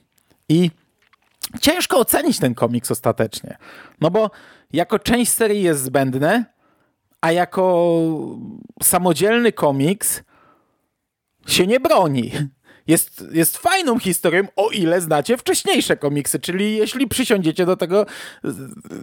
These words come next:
z, z takim nastawieniem, że to jest część serii, to wtedy może będzie dla was fajną historią. No kurczę, bardzo ciężko ocenić jest ten komiks. To nie jest chyba dobry komiks, tak mi się wydaje.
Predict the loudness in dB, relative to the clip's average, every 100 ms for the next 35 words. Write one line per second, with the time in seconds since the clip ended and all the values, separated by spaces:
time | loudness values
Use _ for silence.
0 | -6 -2 -2 0 0 0 0 0 0 0
1 | 0 0 -2 -2 -2 -2 -4 -2 -2 0
2 | 0 0 -2 -4 -8 -4 -2 -2 -2 0
3 | 0 0 0 0 0 0 0 0 0 0
4 | -4 -6 -2 -2 2 0 0 -2 0 -2
5 | 0 -2 -4 -2 -2 0 -2 0 2 2
6 | 0 -4 -2 -2 0 -4 -4 -4 -2 2
7 | 2 2 -2 0 2 4 2 0 -2 -6
8 | -6 -8 -10 -6 -4 -2 -2 0 2 2